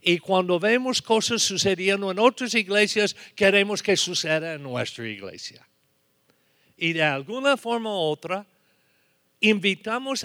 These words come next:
a alguien que estuvo allá para que traiga esa bendición acá. No os conforméis a este siglo.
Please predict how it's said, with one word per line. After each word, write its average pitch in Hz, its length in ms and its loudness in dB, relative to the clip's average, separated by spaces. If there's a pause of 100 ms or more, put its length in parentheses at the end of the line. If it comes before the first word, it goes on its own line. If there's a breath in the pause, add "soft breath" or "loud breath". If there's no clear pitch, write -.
a 202 160 6
alguien 202 320 0
que 165 180 -4
estuvo 285 520 2
allá 180 500 6
para 170 220 -4
que 139 180 -2
traiga 214 460 4
esa 202 180 0
bendición 165 640 -4
acá. 117 360 -2 (1600)
No 165 280 2
os 214 160 -6
conforméis 175 1040 -12
a 139 160 -10
este 117 280 -14
siglo. - 460 -16